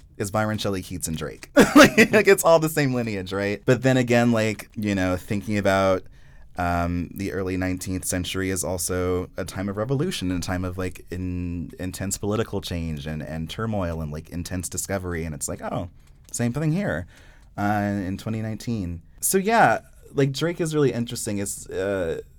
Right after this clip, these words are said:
to think more broadly about pop culture. There's, like, a strain of criticism about using pop culture in poetry, right? Where, like, a lot of, there's a group of writers who would sometimes say it's like, "Don't put pop culture references in your poems. It'll, like, age them badly," or, like, "Nobody will get the references," right?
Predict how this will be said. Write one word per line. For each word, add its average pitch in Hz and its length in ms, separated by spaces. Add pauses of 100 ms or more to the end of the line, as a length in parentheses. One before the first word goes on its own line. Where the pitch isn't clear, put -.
(180)
to 120 120
think 131 260
more 117 140
broadly 104 320
about 98 240
pop 95 220
culture. 90 500 (100)
There's, 120 100
like, 127 100
a 113 60
strain 120 260
of 110 80
criticism 92 480
about 85 160
using 87 260
pop 87 240
culture 82 240
in 78 60
poetry, 71 400
right? 65 280
Where, 71 120
like, 71 180
a - 60
lot 80 240
of, 80 320 (480)
there's 95 180
a 90 180 (400)
group 107 240
of 90 160
writers 90 360
who 87 100
would 85 160
sometimes 80 480
say 76 140
it's 71 200
like, 60 280
"Don't 151 320
put 135 240
pop 139 180
culture 143 340
references 120 500
in 117 40
your 113 100
poems. 110 400
It'll, 98 140
like, 98 240
age 113 300
them 98 160
badly," 85 440
or, 80 120
like, 80 160
"Nobody 98 280
will 95 100
get 92 180
the 90 60
references," 85 600
right? 85 260